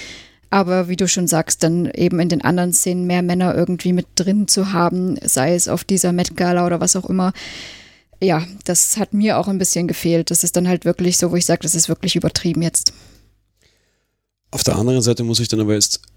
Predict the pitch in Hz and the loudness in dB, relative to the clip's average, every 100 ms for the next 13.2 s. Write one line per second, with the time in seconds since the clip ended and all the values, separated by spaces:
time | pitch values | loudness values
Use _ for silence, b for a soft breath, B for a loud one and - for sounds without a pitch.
0 | _ - - - 104 - 98 101 - 110 | _ -12 -2 0 2 2 0 0 -2 0
1 | 104 95 110 104 101 101 - 107 101 95 | 2 2 2 2 0 0 -2 -2 0 0
2 | 92 95 90 - 90 107 107 82 87 104 | 0 0 0 0 0 0 2 0 2 2
3 | 107 98 80 95 - 101 90 92 - 92 | 0 -2 0 0 2 0 0 -2 0 -2
4 | 95 85 - 85 78 - - 78 117 - | 0 -4 -2 -2 -4 -6 -4 -2 -2 -6
5 | _ b b b b b b - - 92 | _ b b b b b b -6 0 0
6 | 101 85 78 92 107 104 95 90 85 82 | 0 -2 0 0 0 0 -2 -2 0 2
7 | 85 82 85 - 76 80 95 85 - - | 2 0 0 -2 0 0 0 0 0 0
8 | - 73 76 78 78 78 80 78 95 85 | -2 -2 -4 -2 0 0 0 0 0 0
9 | - 85 82 76 78 80 73 76 80 82 | -2 0 0 0 0 -2 -2 -2 -2 -4
10 | 80 78 80 76 85 80 87 104 - B | -4 -2 -2 -2 -2 -2 -2 -4 -8 B
11 | B B B B B 85 82 - 76 85 | B B B B B -2 0 -2 -2 -2
12 | - 87 80 - 82 80 82 78 85 82 | 0 -2 -4 -2 -2 0 -2 -2 -2 -4
13 | - | -10